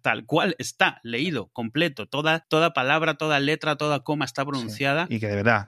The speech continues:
Speaker 2: leer un libro puede ser muy cansado. A todo se hace el cerebro, pero tiene que hacerse. Y no todo el mundo ha tenido la oportunidad, ni el gusto, ni lo que sea.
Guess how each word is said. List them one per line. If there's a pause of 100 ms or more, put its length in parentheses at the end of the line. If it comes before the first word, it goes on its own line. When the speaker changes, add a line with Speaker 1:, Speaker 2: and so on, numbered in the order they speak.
Speaker 2:
leer
un
libro
puede
ser
muy
cansado.
A
todo
se
hace
el
cerebro, (100)
pero
tiene
que
hacerse. (460)
Y
no
todo
el
mundo
ha
tenido
la
oportunidad, (120)
ni
el
gusto,
ni
lo
que
sea.